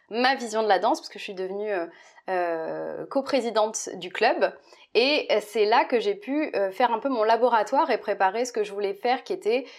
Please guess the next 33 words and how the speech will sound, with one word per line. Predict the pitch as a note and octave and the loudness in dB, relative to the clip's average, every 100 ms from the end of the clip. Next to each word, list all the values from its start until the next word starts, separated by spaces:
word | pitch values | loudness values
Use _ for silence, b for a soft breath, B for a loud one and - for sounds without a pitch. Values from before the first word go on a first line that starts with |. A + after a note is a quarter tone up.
| B B | B B
cette | - A3+ A3 - | 0 0 0 -4
danse, | F#3+ B3+ C#4 D4+ - - - | 2 4 6 2 0 -4 2
euh, | G3+ G3+ G3 F3 - | 4 6 4 2 0
peu | B3 | 2
importe | A#3 A3+ B3 - B3 A3 | 2 2 -2 0 2 2
ton | G#3+ A3 | 0 -2
niveau, | A3 A3 B3 C4+ C4 | -2 -2 2 4 2
ton, | C4 G#3+ G#3 G3+ G3 F#3+ b b - | 0 -4 -2 -2 -4 -8 b b -6
ton | G3+ G3+ F#3+ - | -4 -4 -6 0
corps, | C#4 C4 B3+ B3+ - | 4 6 6 4 0
tes | - G3+ | -4 0
appétences | G#3 G#3 G#3+ G#3 - | 2 0 -2 -4 -6
ou | G3 | 0
pas, | A3 A#3 A3+ | 4 6 6
euh, | G3 | 4
pour | F#3+ G#3+ | 0 2
la | G3+ F#3+ | 4 4
danse, | G#3+ E4+ F4+ - | 4 2 0 0
et | G#3 | 0
en | F3+ | 2
fait | C4 C#4 G#3 | 0 0 -2
faire | - B3+ | 0 0
une | A3+ A#3 | 0 -4
équipe | A#3 D4+ E4 | -2 -2 -2
qui, | - G#3+ F#3 | -4 -6 -6
qui | - | -8
était, | G3+ G#3+ | -6 -8
qui | - G3 | -10 -10
tournait | G#3 G#3+ C4 C4+ | -6 -4 -4 -2
autour | G#3 G#3 | -2 -2
de | A#3 | 0
la | F3+ | 0
positivité | - G3 G3 - G3 G3 C4 D#4+ | 0 -4 -6 -12 -12 0 2 2